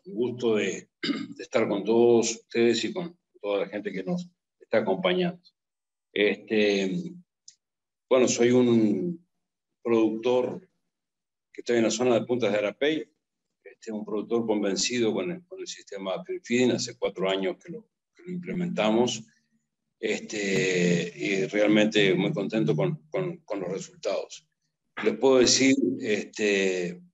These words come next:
como primera cosa, es elegir bien el potrero y el lugar donde se va a instalar los,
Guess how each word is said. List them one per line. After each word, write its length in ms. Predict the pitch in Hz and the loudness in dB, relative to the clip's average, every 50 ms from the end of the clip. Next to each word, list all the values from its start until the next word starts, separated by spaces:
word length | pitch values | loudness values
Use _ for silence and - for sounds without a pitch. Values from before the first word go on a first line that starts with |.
| _ _ _ _ _ _ | _ _ _ _ _ _
como 220 | _ - 101 98 92 | _ -10 -8 -8 -4
primera 360 | 98 101 104 110 110 107 107 | -4 -2 0 2 2 2 2
cosa, 480 | 101 110 110 107 110 113 101 87 90 | 2 2 2 2 2 0 0 -2 -2
es 140 | 98 90 - | -4 -6 -6
elegir 640 | 107 92 95 90 - - 120 117 107 107 - - - | -6 -6 -8 -8 -6 -2 -2 -2 -2 -2 -8 -14 -12
bien 280 | - 104 110 113 110 107 | -6 0 0 2 2 4
el 200 | 101 101 98 - | 2 2 0 -2
potrero 760 | - 95 90 90 101 107 113 113 110 120 120 123 127 123 - - - - _ _ - | -2 -2 -2 0 2 2 2 4 4 2 2 2 0 -4 -8 -16 -18 -20 _ _ -12
y 120 | - 98 | -6 -4
el 80 | 98 95 | -4 -2
lugar 420 | 95 95 95 95 92 95 104 107 | -2 -2 -2 0 2 2 4 4
donde 680 | 107 101 101 101 101 98 98 98 95 95 95 95 90 | 4 2 2 0 0 2 2 2 2 2 2 0 -2
se 220 | 90 - - 101 95 | -2 -4 -4 -2 0
va 480 | 92 95 98 98 95 90 85 80 90 90 - - _ _ _ _ _ _ _ _ _ _ _ _ _ _ _ _ _ _ _ _ _ - | 2 2 4 4 4 4 2 2 -2 -6 -10 -16 _ _ _ _ _ _ _ _ _ _ _ _ _ _ _ _ _ _ _ _ _ -10
a 100 | 110 110 | -8 -6
instalar 400 | 107 107 107 104 101 110 120 117 | -6 -4 -2 -2 0 2 2 2
los, 340 | 113 104 92 - - - | 2 0 -2 -4 -8 -12